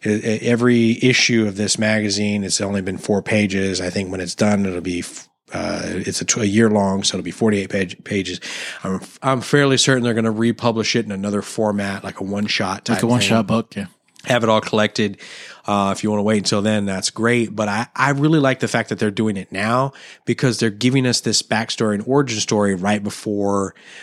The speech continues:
Speaker 1: the, uh, season premiere
Speaker 2: Mm-hmm.
Speaker 1: drops. So it's kinda giving you some more context, context around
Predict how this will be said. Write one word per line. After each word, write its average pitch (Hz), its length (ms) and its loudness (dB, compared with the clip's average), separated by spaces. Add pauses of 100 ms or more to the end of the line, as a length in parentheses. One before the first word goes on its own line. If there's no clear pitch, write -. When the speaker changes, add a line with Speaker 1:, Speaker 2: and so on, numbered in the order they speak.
(200)
Speaker 1:
the, 92 760 -4
uh, 85 200 -8
season 113 320 2
premiere 104 480 -2
Speaker 2:
Mm-hmm. 95 400 -2
Speaker 1:
drops. 117 540 2
So 117 280 4
it's 104 160 0
kinda 123 220 0
giving 110 260 0
you 107 100 0
some 107 180 -2
more 95 100 -4
context, 104 880 -6
context 117 720 0
around 92 420 -6